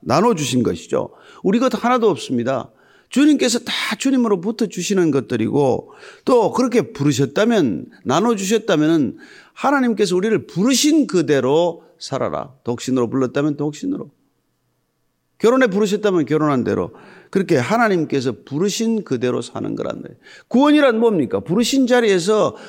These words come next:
부르심 자리에서 우리가 돌아서기만 하면 그대로 맞아주시는 하나님이란 말이에요. 그래서 인생의 제일 바보가 뭐예요?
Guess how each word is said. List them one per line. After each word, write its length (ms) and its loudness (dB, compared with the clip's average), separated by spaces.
부르심 640 2
자리에서 540 0
우리가 260 0
돌아서기만 640 0
하면 180 0
그대로 360 0
맞아주시는 880 -2
하나님이란 580 -4
말이에요. 220 -14
그래서 200 2
인생의 320 2
제일 300 0
바보가 400 0
뭐예요? 560 0